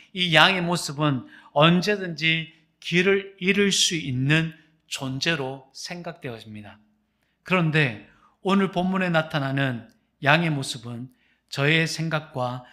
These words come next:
전혀 다른 모습으로 세례 요한을 통하여 소개하고 있습니다. 세례 요한은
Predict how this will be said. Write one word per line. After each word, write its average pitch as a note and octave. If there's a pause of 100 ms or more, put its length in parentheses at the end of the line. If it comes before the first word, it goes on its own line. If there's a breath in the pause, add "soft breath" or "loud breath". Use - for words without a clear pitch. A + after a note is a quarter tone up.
(320 loud breath)
전혀 C#3+
다른 A#2+
모습으로 A#2+ (220 soft breath)
세례 E3+
요한을 E3
통하여 A#2 (100)
소개하고 D#3+
있습니다. G#2+ (600 soft breath)
세례 G3
요한은 E3+